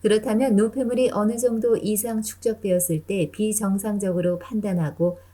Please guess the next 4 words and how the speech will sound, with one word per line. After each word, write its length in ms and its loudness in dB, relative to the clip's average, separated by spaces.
황반변성으로 880 -2
진단할 540 -2
수 160 -4
있을까? 600 -6